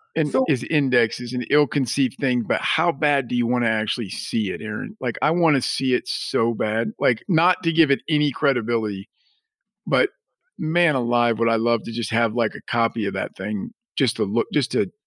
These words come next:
Speaker 1: I, I think the, uh, the, the, <laughs> I just wanna see it, man. <laughs>
Speaker 2: Well
Speaker 1: I just wanna see it. I, I think it's complete shit. Don't get me wrong. I think it's crap. Um, and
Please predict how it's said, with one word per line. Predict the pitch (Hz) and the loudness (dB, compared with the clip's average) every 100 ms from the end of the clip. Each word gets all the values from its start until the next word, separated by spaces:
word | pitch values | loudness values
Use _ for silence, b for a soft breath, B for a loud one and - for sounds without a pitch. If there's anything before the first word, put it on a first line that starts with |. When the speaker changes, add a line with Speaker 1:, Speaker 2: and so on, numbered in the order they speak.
| _ - | _ -4
Speaker 1:
I, | - | 0
I | 139 | 2
think | 139 170 117 | 2 -2 0
the, | 131 127 | 2 4
uh, | 104 95 - _ _ _ _ _ _ _ _ _ | 2 0 -4 _ _ _ _ _ _ _ _ _
the, | 135 127 117 117 - | 0 2 2 0 0
the, | 139 117 110 104 92 _ _ _ _ _ - | 2 4 4 0 -4 _ _ _ _ _ -6
<laughs> | 151 - | -4 0
I | 151 | -2
just | - 139 - | 0 -2 2
wanna | 139 120 | 0 0
see | - 131 104 | -2 -2 -2
it, | - - | -2 -8
man. | - 87 - | -10 -10 -8
<laughs> | 156 - B - | -10 -10 B 2
Speaker 2:
Well | 247 | 4
Speaker 1:
I | 160 | 6
just | 202 147 | 4 6
wanna | 165 156 | 4 4
see | - 143 139 | 0 2 2
it. | - | 2
I, | - 135 | 0 2
I | 165 | 4
think | 202 | 4
it's | 190 | 4
complete | - 170 123 180 - | 2 2 2 2 2
shit. | 147 104 B B B 165 | 0 0 B B B 2
Don't | 170 | 4
get | 170 | 6
me | 156 | 6
wrong. | 143 131 123 | 6 6 4
I | |
think | 131 160 | 2 2
it's | 143 - | 0 0
crap. | - 156 147 - B B B B - - | 2 4 4 -2 B B B B -12 -2
Um, | 143 131 123 - - | 0 2 -2 -6 -8
and | 151 | -8